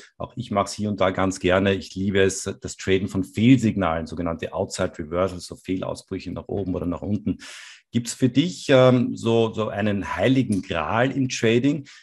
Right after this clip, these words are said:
Und ganz kurz vielleicht auch noch so als Nebensatz dazu, äh, heiliger Gral vor allem deswegen, weil ich, ich hör's immer wieder von auch Teilnehmern in meiner Trading-Akademie, ja, und ihr werdet es wahrscheinlich von euren Teilnehmern auch schon gehört haben,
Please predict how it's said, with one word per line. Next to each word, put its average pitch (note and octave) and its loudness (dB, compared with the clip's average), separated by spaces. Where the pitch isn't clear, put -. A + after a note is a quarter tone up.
Und A#2 -2
ganz B2+ 2
kurz C#3 0
vielleicht A#2 4
auch A2+ 4
noch A2 2
so A#2+ 2
als G#2 2
Nebensatz G#2 2
dazu, G#2 -4
äh, A2 4
heiliger C3+ 2
Gral B2 0
vor A2 -4
allem A2+ 0
deswegen, G2 0
weil F#2+ 0
ich, A2+ -6
ich - -14
hör's D#3 0
immer D3+ -6
wieder C3+ 0
von A#2 -2
auch G#2+ -6
Teilnehmern B2 0
in A2+ -2
meiner G2+ -4
Trading-Akademie, G2 -4
ja, G2+ -2
und G#2 -4
ihr A#2 -4
werdet A2 -2
es - -20
wahrscheinlich G2 -8
von - -14
euren A2+ -2
Teilnehmern F#2 -4
auch F#2+ -6
schon F#2+ -10
gehört F2+ -6
haben, F#2+ -2